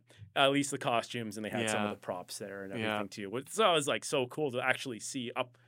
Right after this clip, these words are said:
Speaker 1: close and personal.
Speaker 2: Yeah.
Speaker 1: Wow, it's, like, real, you know, not just up there on
Speaker 2: Absolutely.
Speaker 1: the screen.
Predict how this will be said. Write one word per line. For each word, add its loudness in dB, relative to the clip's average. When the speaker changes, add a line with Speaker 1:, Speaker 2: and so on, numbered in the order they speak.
Speaker 1:
close 0
and -10
personal. -2
Speaker 2:
Yeah. 2
Speaker 1:
Wow, 10
it's, -4
like, 0
real, 2
you -8
know, -4
not 0
just -8
up -6
there 2
on 0
Speaker 2:
Absolutely. 2
Speaker 1:
the -8
screen. -4